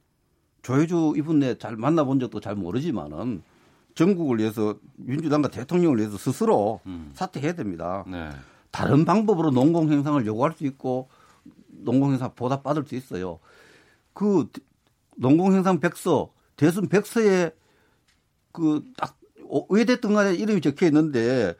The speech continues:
Speaker 1: 그에 대한 책임을 지고 물러나야 되고요. 물러나면은 전국이 좀 풀리겠죠.
Speaker 2: 음.
Speaker 1: 그래서 이 부분에 있어서 선관위는 정말 좀 존경받고 여야가 중에서 그 생선가게를 하는데 예를 들면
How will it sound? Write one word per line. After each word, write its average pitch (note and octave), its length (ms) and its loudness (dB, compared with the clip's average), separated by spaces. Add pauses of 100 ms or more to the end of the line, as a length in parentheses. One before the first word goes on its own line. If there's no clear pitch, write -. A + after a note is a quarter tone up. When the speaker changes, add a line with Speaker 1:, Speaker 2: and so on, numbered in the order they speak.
(140)
Speaker 1:
그에 A3+ 320 0
대한 C3+ 420 0
책임을 F#3 380 -2
지고 A#2 640 -8 (340)
물러나야 C#3 480 2
되고요. F2+ 360 -2
물러나면은 F#3+ 760 -2 (300)
전국이 D3 500 -4 (320)
좀 G#2+ 180 -16
풀리겠죠. G#2 840 -6
Speaker 2:
음. D#2+ 400 -8
Speaker 1:
그래서 C#3+ 180 -10
이 E3+ 160 -6
부분에 F3 320 -2
있어서 B2+ 460 -4 (320)
선관위는 E3+ 600 2
정말 F#3 500 0 (460)
좀 A#2 140 -6
존경받고 A2 880 0 (920)
여야가 F3 880 4 (100)
중에서 D#3 580 0 (420)
그 D3 200 0
생선가게를 D#3 580 2
하는데 D3+ 380 0
예를 D3+ 200 0
들면 C#3+ 360 2